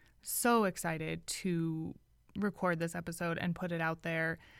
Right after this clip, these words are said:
and it has just taken me a hot <laughs> minute to do because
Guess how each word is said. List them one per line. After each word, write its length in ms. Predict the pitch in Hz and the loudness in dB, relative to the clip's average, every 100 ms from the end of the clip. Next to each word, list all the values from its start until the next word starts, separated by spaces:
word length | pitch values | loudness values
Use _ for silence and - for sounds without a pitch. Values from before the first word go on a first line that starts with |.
| - - - - | -20 -20 -12 0
and 380 | 185 170 165 170 | 2 4 4 2
it 140 | 180 | 0
has 200 | 190 170 | 0 -2
just 240 | - 185 - | -2 -4 -4
taken 540 | - 190 202 180 175 - | -4 -2 0 0 0 0
me 680 | 185 190 190 190 190 196 | 0 2 2 2 2 0
a 140 | - 165 | -2 -6
hot 440 | - - 180 - | -6 -2 -2 0
<laughs> 0 | |
minute 400 | 196 202 196 - | 6 8 8 6
to 100 | - | 0
do 260 | 180 196 180 | 2 4 4
because 960 | 165 170 - - 208 202 196 190 180 | 0 -4 -4 2 4 6 4 2 -2